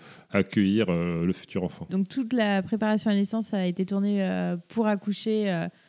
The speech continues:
Speaker 2: comme à la maison, on va
Speaker 1: Comme à
Speaker 2: dire.
Speaker 1: la maison, ouais. C'est vrai, c'est ça, ouais. <laughs> Comme à la maison, ouais.
Speaker 2: Et tout s'est bien passé, euh, jusqu'à la fin ?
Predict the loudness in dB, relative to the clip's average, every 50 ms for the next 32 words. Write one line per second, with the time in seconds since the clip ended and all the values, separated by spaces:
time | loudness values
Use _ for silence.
0 | _ _ -2 -2 0 2 2 2 2 2 2 0 -2 -6 -8 -6 -2 4 6 8
1 | 8 8 8 8 8 8 8 8 8 6 6 4 0 -4 -4 0 4 6 6 8
2 | 6 6 6 4 4 4 4 4 4 4 4 4 2 -2 -6 -12 -18 -20 -8 0
3 | 2 4 6 6 6 6 6 6 4 6 4 2 0 -2 -10 -18 _ 0 0 0
4 | 2 2 0 2 2 0 0 0 -2 0 2 0 0 0 0 0 0 0 0 0
5 | -2 -4 -6 -4 -4 -2 0 2 2 2 0 0 -2 -2 -4 -6 -8 -10 -12 _
6 | _ _ _ _ -2 0 0 2 2 0 0 -2 -2 -2 -2 -4 -4 -4 -2 -2
7 | -2 -2 -4 -6 -8